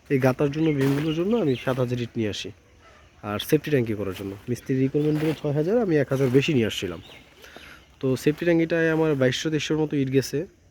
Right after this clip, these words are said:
আর বাকিগুলো এখনও গাঁথা হয় নাই। সবচেয়ে মজার বিষয়, তার আগেই নাকি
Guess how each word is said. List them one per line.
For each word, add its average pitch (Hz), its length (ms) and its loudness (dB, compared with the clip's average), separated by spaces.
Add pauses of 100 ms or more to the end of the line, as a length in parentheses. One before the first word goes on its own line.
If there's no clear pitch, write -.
(140)
আর 104 240 -6
বাকিগুলো 139 680 0
এখনও 135 300 -2
গাঁথা 113 260 -4
হয় 131 200 2
নাই। 139 100 0 (760)
সবচেয়ে 170 300 2
মজার 156 300 6
বিষয়, 139 260 0
তার 127 140 2
আগেই 131 360 2 (720)
নাকি 131 180 0